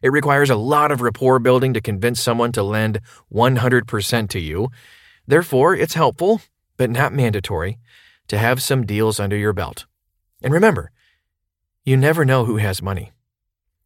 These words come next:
Tell people what you do often, and if they show interest, invite them to lunch or a casual meeting.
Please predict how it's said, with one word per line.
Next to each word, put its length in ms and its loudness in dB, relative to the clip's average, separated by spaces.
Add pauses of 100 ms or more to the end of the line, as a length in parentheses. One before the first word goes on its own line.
(140)
Tell 200 0
people 260 -2
what 140 2
you 120 -2
do 200 0
often, 460 -2 (180)
and 80 0
if 80 -2
they 100 2
show 240 0
interest, 400 -4 (240)
invite 320 2
them 140 2
to 120 2
lunch 380 0
or 80 2
a 80 2
casual 460 -2
meeting. 360 -2